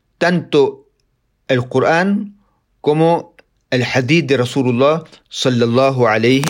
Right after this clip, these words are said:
wa sallam. Pedimos a Allah subhanahu wa ta'ala que nos dé el entendimiento, inshallah. Ok, seguimos. Falta poco para terminar este tema. Usman radiallahu ta'ala anhu dijo que era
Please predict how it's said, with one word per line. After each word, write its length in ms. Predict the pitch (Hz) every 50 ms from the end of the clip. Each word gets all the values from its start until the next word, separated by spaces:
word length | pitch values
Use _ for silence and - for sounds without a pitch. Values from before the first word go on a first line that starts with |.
| 185 196 -
wa 80 | 104
sallam. 460 | 104 - - 113 107 98 101 90 - - _ _ _ _ _ _ _ _ _ _ _ _ _ _ - - - _ _ - - - _ - - _ _ - _ _ _ _ _ - - _ _ _ -
Pedimos 360 | - 139 147 156 151 143 - 156
a 40 |
Allah 180 | 139 147 156 151
subhanahu 540 | - - 127 - - 143 147 147 143 135 131
wa 80 | 123
ta'ala 240 | 127 139 139 139 139
que 100 | 135 135
nos 120 | 123 120 104
dé 260 | 123 143 151 160 160 - - _ _ -
el 100 | 123 123
entendimiento, 720 | 120 117 - 135 131 123 127 120 131 139 135 117 - 120
inshallah. 520 | 110 104 101 101 - 76 57 - - - - _ _ _ _ _ _ _ _ _
Ok, 200 | - 127 127 143
seguimos. 600 | 123 - 143 143 185 196 165 147 147 - - - - - - _ _ _ _ _ _ _ _ _ _ _
Falta 280 | - 151 139 - 143 -
poco 160 | 190 196 185
para 140 | 175 165 165
terminar 320 | 165 143 143 151 160 -
este 220 | - 117 - - -
tema. 400 | - 131 120 123 143 185 - - _ _ _ _ _ _ - - _ _ -
Usman 320 | - - - 196 226 240
radiallahu 560 | 240 196 214 214 196 208 220 220 208 196 202
ta'ala 400 | 202 185 185 175 165 165 151 147
anhu 320 | 180 180 175 170 165 165 151
dijo 380 | 143 175 185 - 170 156 156
que 140 | - 156 -
era 460 | - 165 170 180 180 180 - - -